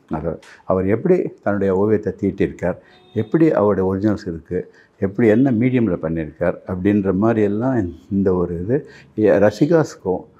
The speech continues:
இளம் ஓவியர்களுக்கும் upcoming ஓவியர்களுக்கும். So, இது வந்து ஒரு, ஒரு எக்ஸ்பீரியன்ஸை கொடுக்கும். இது வந்து அந்த எக்ஸ்பீரியன்ஸ்னால அவங்களுக்கு வந்து லேட்டரா இது வந்து அவங்களுடைய development of art இருக்கு இல்லைங்களா, அதுதான் ஒரு காலகட்டத்துல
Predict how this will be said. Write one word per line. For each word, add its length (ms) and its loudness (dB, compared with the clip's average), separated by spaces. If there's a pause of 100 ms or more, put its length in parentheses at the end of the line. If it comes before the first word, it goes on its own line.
(180)
இளம் 400 2 (120)
ஓவியர்களுக்கும் 680 -2 (120)
upcoming 480 0
ஓவியர்களுக்கும். 640 -6 (340)
So, 540 0
இது 220 4
வந்து 500 4
ஒரு, 560 0 (440)
ஒரு 200 2
எக்ஸ்பீரியன்ஸை 640 -2
கொடுக்கும். 340 -12
இது 80 -10
வந்து 200 -12 (400)
அந்த 240 2
எக்ஸ்பீரியன்ஸ்னால 1120 0
அவங்களுக்கு 500 0
வந்து 460 0 (320)
லேட்டரா 840 2 (200)
இது 200 -2
வந்து 440 -4
அவங்களுடைய 300 -2
development 640 0
of 320 -6
art 240 -6
இருக்கு 240 -12
இல்லைங்களா, 340 -10 (340)
அதுதான் 420 0
ஒரு 300 0
காலகட்டத்துல 760 0